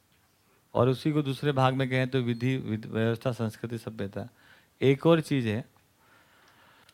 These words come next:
अगर उसमें देखें <clears throat> तो बात बनी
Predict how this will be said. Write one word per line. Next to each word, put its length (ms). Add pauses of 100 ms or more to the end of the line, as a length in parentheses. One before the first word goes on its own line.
(840)
अगर 200
उसमें 240
देखें 420 (1400)
<clears throat> 260 (340)
तो 120 (1800)
बात 240
बनी 460